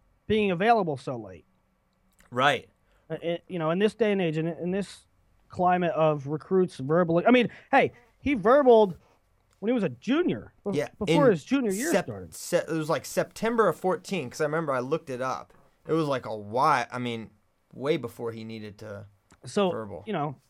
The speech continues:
Speaker 1: uh, recruits of this caliber just aren't available this late anymore. And so now you have an uber recruit available in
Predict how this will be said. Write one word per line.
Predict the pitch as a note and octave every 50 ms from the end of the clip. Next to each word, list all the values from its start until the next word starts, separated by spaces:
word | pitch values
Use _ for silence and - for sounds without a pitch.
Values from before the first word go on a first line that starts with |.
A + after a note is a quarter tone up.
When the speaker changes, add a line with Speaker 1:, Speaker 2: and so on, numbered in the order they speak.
| _ _ _ _ _ _ _ _ _ - D#3 - -
Speaker 1:
uh, | - F#3
recruits | F#3 F#3 F3 - C4+ D4 C#4 - A#3
of | G3
this | G#3+ G#3 -
caliber | - - A3+ A#3+ A#3+ A3 F#3 F3
just | D#3+ F3 D3 -
aren't | G#3 G3+ G3+ G3 F3+ - _ _ _ _ _ _ _ _ _ _ _ _ _ _ _ _ -
available | F#3+ F3+ D3 D3 F#3+ A3+ B3+ C4+ A#3 G3 F#3 F3+
this | E3+ G3 F#3+ - -
late | F3+ G3 A#3 C#4+ - A#2 - - _ _ _ _ _
anymore. | D3 C#3 C3+ C3+ C#3+ D3 C#3 C3 B2+ B2
And | B2+ D#3+ E3+ D#3+
so | - - F3+
now | E3 E3 F#3 A3 A#3+
you | B3 A#3+ G#3+
have | G#3 G3+ F#3
an | E3+ D#3+
uber | G3+ A3 A#3+ C4 C#4
recruit | B3 A3+ - - - A3+ G#3+ F#3+ F3 F3 D#3+ - _ _ - _ _ _ _ _ _ _
available | D#3 F3 E3 D3 G3+ A3 A#3+ A3+ G#3 F#3+ F#3+ F3
in | D3+